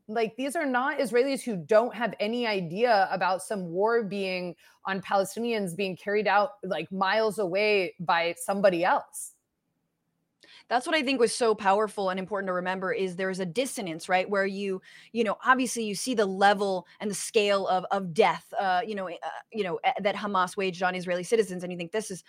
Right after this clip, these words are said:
Speaker 2: awful and terrible," but also, you know, especially a rave, a music festival where everything's fine, right? Shouldn't that be? But it is happening. It's right next to Gaza. It's
Speaker 1: It's
Speaker 2: right
Speaker 1: so
Speaker 2: next to people
Speaker 1: crazy.
Speaker 2: being deprived of their liberty.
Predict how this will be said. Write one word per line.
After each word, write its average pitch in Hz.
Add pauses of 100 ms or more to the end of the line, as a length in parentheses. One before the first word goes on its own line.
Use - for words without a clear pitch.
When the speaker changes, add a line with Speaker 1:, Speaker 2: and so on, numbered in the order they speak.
(260)
Speaker 2:
awful 226
and 208
terrible," 277
but 220
also, 220 (520)
you 262
know, 226
especially 320
a 214
rave, 240
a 220
music 269
festival 226
where 226
everything's 294
fine, 359
right? 269
Shouldn't 330
that 302
be? 311 (360)
But 311
it 285
is 359
happening. 254
It's 247
right 277
next 320
to 247
Gaza. 262
It's 220
Speaker 1:
It's 240
Speaker 2:
right 302
Speaker 1:
so 285
Speaker 2:
next 294
to 254
people 262
Speaker 1:
crazy. 220
Speaker 2:
being 254
deprived 285
of 233
their 220
liberty. 233